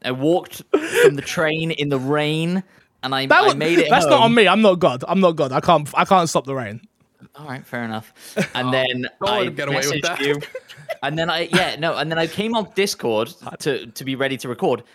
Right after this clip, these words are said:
Speaker 1: and it said you were streaming G T A. And I was like, "That's odd, but fine, I'll just message Fix quickly, and I'm sure he'll, he'll jump straight on." And then I looked at the stream, and you were chatting up some barmaid,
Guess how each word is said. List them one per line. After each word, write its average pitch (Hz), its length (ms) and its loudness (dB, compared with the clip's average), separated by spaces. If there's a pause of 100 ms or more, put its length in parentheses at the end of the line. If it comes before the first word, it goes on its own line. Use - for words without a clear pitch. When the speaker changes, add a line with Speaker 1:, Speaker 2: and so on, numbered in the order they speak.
Speaker 1:
and 160 100 -4
it 160 60 -4
said 185 200 -2
you 185 100 -4
were 165 220 2
streaming 180 440 -4
G 175 120 -4
T 175 140 -4
A. - 240 -4 (460)
And 160 100 -2
I 170 80 -2
was 180 180 -4
like, 180 420 -4 (340)
"That's 262 180 -6
odd, 175 460 -2
but 175 260 0
fine, 165 480 4
I'll 147 160 2
just - 180 2
message - 420 2
Fix - 260 0
quickly, 123 440 -2 (460)
and 127 160 -4
I'm 139 80 -2
sure 135 240 0
he'll, 123 480 0
he'll 139 240 -4
jump 123 240 -2
straight 120 220 -2
on." 107 420 -4
And 123 240 -4
then 127 220 -2
I 123 280 -2
looked 196 300 -2
at 135 80 -6
the 110 80 -6
stream, 104 480 -4
and 120 140 -4
you 131 100 -2
were 131 140 2
chatting 147 380 -4
up 143 180 -6
some 135 400 -4 (420)
barmaid, 131 680 0